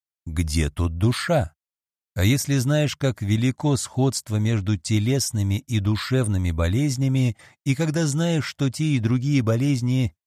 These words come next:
лечатся одними и теми же лекарствами, поневоле захочешь не отделять душу от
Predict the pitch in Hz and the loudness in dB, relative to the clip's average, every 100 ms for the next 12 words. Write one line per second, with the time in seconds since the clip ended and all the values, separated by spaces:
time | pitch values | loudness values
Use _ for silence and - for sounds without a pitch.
0 | - 87 104 127 117 - 117 - 107 95 | -8 0 0 0 -4 -2 -6 -2 -2 0
1 | 120 120 113 - 104 - 127 110 92 87 | 0 0 -2 -4 -4 0 0 2 0 0
2 | 85 143 147 - 139 143 143 135 _ _ | 0 0 0 -2 -2 2 2 0 _ _
3 | _ - 143 147 143 135 175 123 90 104 | _ -2 0 4 2 2 2 2 2 0
4 | 107 107 - 104 - - _ - 104 107 | 0 -2 0 -2 -4 -8 _ -2 2 2
5 | 107 95 107 110 101 92 95 104 104 - | 2 2 0 2 0 -2 0 0 -2 -2
6 | 117 113 - _ - 113 | 0 -2 -6 _ -4 -4